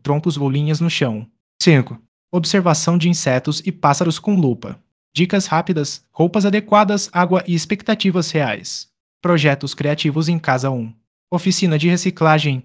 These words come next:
caixa vira carro com tampinhas. Dois, cozinha como laboratório, medir ingredientes e seguir sequência. Três. Mini horta em potes,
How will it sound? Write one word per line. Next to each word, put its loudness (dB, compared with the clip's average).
caixa 0
vira 2
carro -2
com 0
tampinhas. -2
Dois, 2
cozinha 4
como 2
laboratório, 2
medir 4
ingredientes 2
e 2
seguir 4
sequência. -2
Três. 2
Mini 2
horta 2
em 0
potes, -2